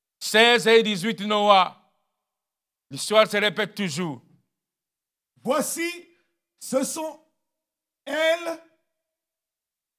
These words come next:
Speaker 2: Euh, euh.
Speaker 1: Nombre trente et un, verset seize jusqu'à dix-huit.
Speaker 2: Voici, ce sont elles qui,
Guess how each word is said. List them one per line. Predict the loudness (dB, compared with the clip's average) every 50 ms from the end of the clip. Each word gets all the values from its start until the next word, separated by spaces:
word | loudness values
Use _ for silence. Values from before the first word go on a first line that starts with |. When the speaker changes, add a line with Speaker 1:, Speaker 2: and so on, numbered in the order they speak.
| _ -20
Speaker 2:
Euh, | -20 -20 _ _ _ _ _
euh. | -20 -20 -20 -20 _ _ _ _ _ _ _
Speaker 1:
Nombre | -8 -2 2 4 4 6 6 4 2 2 2 0 0
trente | 0 0 0 0 0 2 2
et | 2 2 2
un, | 2 2 0 0
verset | 0 0 -2 -2 0 -2 -2 -2
seize | -2 -2 0 2 2 2 2 0 -2 -4 -14 -20 _ _ _ _ _ _ _ _ _ -14
jusqu'à | -6 -6 -6 -4 -2 -2 -2
dix-huit. | -2 -2 -4 -4 -4 -6 -6 -6 -8 -18 _ _ _ _ _ _ _ _ _ _ _ _ _ _ _ _ _ _ _
Speaker 2:
Voici, | -4 -4 -4 -2 -6 -4 -4 -4 -4 -4 -8 _ _ _ _
ce | _ -8 -8 -8
sont | -6 -8 -8 -10 -10 -10 -8
elles | -4 -4 -4 -4 -6 -14 _
qui, | -4 -2 -2 -2 -4 -8 -14